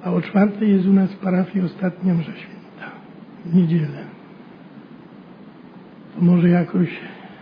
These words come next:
pomogę tutaj zorganizować,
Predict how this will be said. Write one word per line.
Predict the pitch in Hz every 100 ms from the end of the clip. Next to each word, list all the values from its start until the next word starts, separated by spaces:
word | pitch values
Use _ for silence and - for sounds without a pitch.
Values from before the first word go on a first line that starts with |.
| - - -
pomogę | 214 185 202 175 170
tutaj | - 175 170 160
zorganizować, | 165 160 165 160 156 180 170 165 -